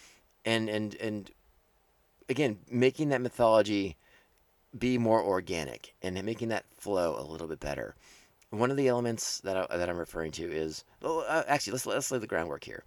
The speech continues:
The new Darth Vader comic book, written by Greg Pak, the author who, uh, probably most famously brought Wo-, World War Hulk to life. Uh, that would eventually become the sort of inspiration for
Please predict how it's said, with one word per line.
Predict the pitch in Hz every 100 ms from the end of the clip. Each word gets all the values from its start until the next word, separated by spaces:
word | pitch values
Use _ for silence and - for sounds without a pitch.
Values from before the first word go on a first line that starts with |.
| - - - -
The | 110
new | 135 180
Darth | 170 165 135
Vader | 104 101
comic | 92 87 82
book, | 85 -
written | 113 143
by | 135
Greg | 117 110 101
Pak, | - 80 - -
the | - 92
author | - 101 98 98
who, | 90 95 95 87 - - -
uh, | 98
probably | 101 180 180
most | 135 -
famously | 107 95 98
brought | 92 98 85
Wo-, | 101 104 127 107
World | 135 170
War | 139 143 117
Hulk | 101 117 - - -
to | 98
life. | 73 - - - - - -
Uh, | 101
that | 104 113
would | 113
eventually | 113 113
become | 110 107 110 104
the | 101 101 98 - - - -
sort | - 117
of | 120
inspiration | 123 - 110 101 98 92 82
for | - - 107 92 87 82